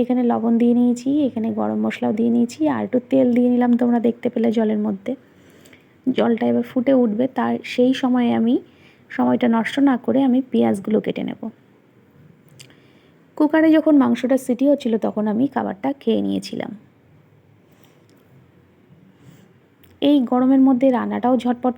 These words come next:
করতে হবে, কারণ খুব গরমও লাগে। কি করে গ্যাস বাঁচিয়ে আর গরমের হাত থেকে বেঁচে ভালো মন্দ রান্না করা যায়, তার টিপস। এখানে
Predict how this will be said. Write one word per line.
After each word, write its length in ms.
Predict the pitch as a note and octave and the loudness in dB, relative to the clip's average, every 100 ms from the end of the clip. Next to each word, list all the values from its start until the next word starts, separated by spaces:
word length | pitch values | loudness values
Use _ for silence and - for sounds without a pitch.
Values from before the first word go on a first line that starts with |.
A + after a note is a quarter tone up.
| B3 | -4
করতে 220 | A#3+ - A#3+ | -4 -2 -2
হবে, 160 | A#3+ A#3 | -2 -4
কারণ 180 | A3+ A#3 A#3+ | -4 -2 -2
খুব 100 | B3+ A3+ F#3+ | -2 -4 -6
গরমও 320 | F3 G#3+ A#3+ A#3+ | -6 -2 0 -2
লাগে। 220 | A3 A#3+ - - - - _ _ - _ _ _ - | -2 -8 -10 -20 -20 -20 _ _ -20 _ _ _ -2
কি 100 | G3+ - | 0 2
করে 160 | C#4+ C#4 B3+ | 2 4 2
গ্যাস 220 | B3+ B3+ - - _ A3+ | 0 -2 -10 -14 _ -6
বাঁচিয়ে 440 | G#3+ G3+ - B3 A3 G#3 - - | -6 -6 -6 -6 -6 -10 -14 -10
আর 80 | G#3+ G3+ | -8 -4
গরমের 320 | G#3 A3 A#3+ A#3 | -4 -2 -4 -4
হাত 100 | A3+ - | -8 -8
থেকে 180 | A#3+ A#3+ A3 | -6 -4 -4
বেঁচে 240 | G#3+ C#4 C#4+ G#3 | -4 -4 -4 -4
ভালো 160 | G#3 A3+ | -4 -2
মন্দ 180 | A#3+ A#3+ A3 | 0 2 0
রান্না 260 | G3+ G3 A#3+ - | -2 -4 -8 -8
করা 180 | G3+ G#3 | -8 -6
যায়, 180 | - C#4 - _ _ _ - | -6 -8 -10 _ _ _ -6
তার 140 | C#3+ - - | -4 -4 -10
টিপস। 320 | - - - - _ _ _ _ _ _ _ _ _ _ B3 | -10 -10 -20 -20 _ _ _ _ _ _ _ _ _ _ -12
এখানে 280 | A#3+ B3 | -6 -4